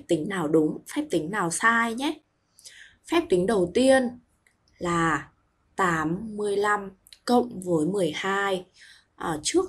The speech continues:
tiên chúng mình sẽ kiểm tra cách đặt tính nào. À, câu đầu tiên đã đặt tính đúng rồi đúng không nhỉ? À, các chữ số của hàng đơn vị, số năm thẳng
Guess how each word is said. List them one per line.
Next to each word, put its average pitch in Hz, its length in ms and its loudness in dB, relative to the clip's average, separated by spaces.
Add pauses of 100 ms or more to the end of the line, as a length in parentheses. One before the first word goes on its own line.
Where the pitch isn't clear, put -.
(140)
tiên 262 360 4 (160)
chúng 170 240 -2
mình 190 140 -4
sẽ - 120 -10
kiểm 190 380 2
tra 190 320 -4
cách 311 200 -2
đặt 190 180 0 (120)
tính 165 260 2
nào. 196 180 -2 (1120)
À, 170 540 -4
câu 262 180 2
đầu 185 280 4
tiên 247 400 4 (280)
đã - 180 -2
đặt 254 200 -2 (100)
tính 180 280 2
đúng 185 300 2
rồi 202 300 0
đúng 180 160 -2
không 269 120 -10
nhỉ? 170 260 -2 (640)
À, 165 280 -2
các 302 180 0
chữ - 220 -4
số 156 500 0
của - 160 0
hàng 180 280 -6
đơn 214 260 -4
vị, - 260 -2 (580)
số 165 300 -2
năm 240 540 -4
thẳng 165 320 -4